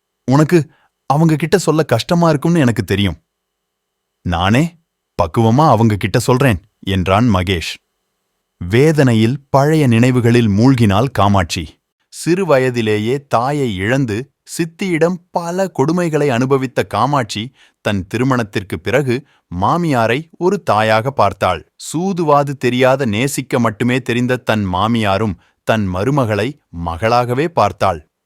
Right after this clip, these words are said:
காமாட்சியின் நாத்தனார் ஜெயா தன் தாயைப் போல யதார்த்தமானவளாக இருக்கவில்லை. அவள் காமாட்சியை பற்றி இல்லாததும் பொல்லாததும்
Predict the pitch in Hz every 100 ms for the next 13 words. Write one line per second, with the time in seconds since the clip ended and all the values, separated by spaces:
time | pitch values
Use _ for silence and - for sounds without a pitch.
0 | - 131 170 180 143 123 135 151 104 131
1 | - 120 107 92 98 90 76 _ _ -
2 | 113 98 107 127 165 143 135 127 143 90
3 | 98 127 151 - 135 117 107 101 104 139
4 | 117 107 104 92 82 69 _ _ _ _
5 | _ _ _ 117 135 139 - 117 165 170
6 | 147 139 123 107 113 127 120 107 127 127
7 | 110 131 135 _ _ 131 139 165 156 113
8 | 117